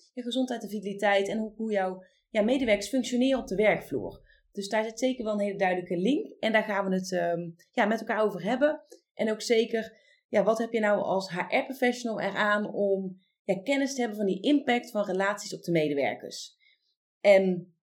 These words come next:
vanuit daar gaan we het ook al hebben over een hele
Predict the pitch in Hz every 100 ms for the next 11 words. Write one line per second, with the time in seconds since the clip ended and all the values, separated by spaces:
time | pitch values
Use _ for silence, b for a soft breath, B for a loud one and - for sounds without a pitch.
0 | _ - - 185 175 220 285 285 240 220
1 | - 214 214 190 196 190 202 196 - 214
2 | 185 208 202 196